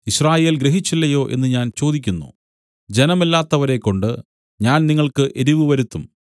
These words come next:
മൂഢജാതിയെക്കൊണ്ട് നിങ്ങൾക്ക് കോപം ജനിപ്പിക്കും എന്ന് ഒന്നാമത് മോശെ പറയുന്നു. യെശയ്യാവോ, "എന്നെ അന്വേഷിക്കാത്തവർ എന്നെ കണ്ടെത്തി,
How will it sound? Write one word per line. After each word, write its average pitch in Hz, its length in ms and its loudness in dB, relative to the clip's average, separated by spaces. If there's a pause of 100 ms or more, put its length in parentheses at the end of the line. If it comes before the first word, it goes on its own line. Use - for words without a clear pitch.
(220)
മൂഢജാതിയെക്കൊണ്ട് 143 1160 2 (440)
നിങ്ങൾക്ക് 135 380 0
കോപം 135 420 -2
ജനിപ്പിക്കും 110 600 -4 (680)
എന്ന് 147 220 2
ഒന്നാമത് 139 800 0 (400)
മോശെ 151 320 2
പറയുന്നു. 107 420 0 (500)
യെശയ്യാവോ, 135 680 0 (460)
"എന്നെ 170 280 2
അന്വേഷിക്കാത്തവർ 156 1040 0 (100)
എന്നെ 143 220 0
കണ്ടെത്തി, 127 580 -4